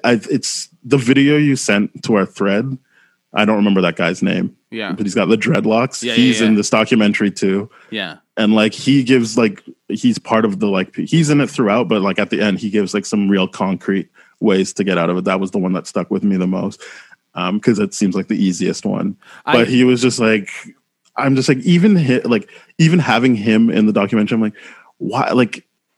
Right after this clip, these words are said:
Speaker 1: the only person that's saying stuff that is, like, an-, like, straight up anti social media,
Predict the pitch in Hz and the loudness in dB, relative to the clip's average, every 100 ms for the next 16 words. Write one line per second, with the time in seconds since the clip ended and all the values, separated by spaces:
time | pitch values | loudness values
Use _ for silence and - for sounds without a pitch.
0 | _ _ _ 110 - 143 170 202 - 156 | _ _ _ -4 0 2 2 0 2 0
1 | 160 151 117 - - 101 110 - - 117 | 2 0 0 -2 0 2 2 0 -2 -2
2 | - 107 98 92 - 87 87 _ 90 92 | 0 0 2 0 -2 -4 -6 _ -4 -4
3 | - 101 92 - - - 107 98 - - | -2 -4 -4 -6 -2 2 2 2 -2 -12
4 | _ _ 107 98 104 113 98 101 98 - | _ _ -2 -2 0 0 0 -2 -4 -10
5 | _ _ - 107 98 117 101 98 107 131 | _ _ -2 -2 0 -2 -2 0 0 -2